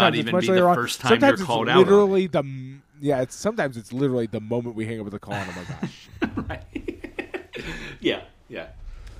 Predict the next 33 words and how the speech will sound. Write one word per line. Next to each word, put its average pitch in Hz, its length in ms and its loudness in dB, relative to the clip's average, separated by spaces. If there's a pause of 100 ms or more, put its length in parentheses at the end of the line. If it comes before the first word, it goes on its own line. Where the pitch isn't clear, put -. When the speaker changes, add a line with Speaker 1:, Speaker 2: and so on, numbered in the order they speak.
(120)
Speaker 2:
The 190 120 8
number 233 220 4
of 247 80 4
times 190 220 2
I've 147 120 0
contemplated 143 560 -2
sending 139 340 -6
you 135 120 0
an 123 80 -4
email 123 340 -4
and 120 80 -4
be 117 100 0
like, 113 260 -6
"Adam, 135 360 -4
can 143 240 -8
you, 208 520 -2 (160)
Speaker 1:
<laughs> - 160 -20
Speaker 2:
can 175 160 -6
I, 233 140 4
like, 233 180 2
write 156 260 4
some, 185 220 2
can 190 200 -4
I, 202 100 4
like, 226 260 0
record 147 460 2
a 139 40 -2
retraction 127 800 -6
of 123 80 -4
a 127 40 -2
thing 127 320 -6
I 127 100 -2
said?" 127 840 -4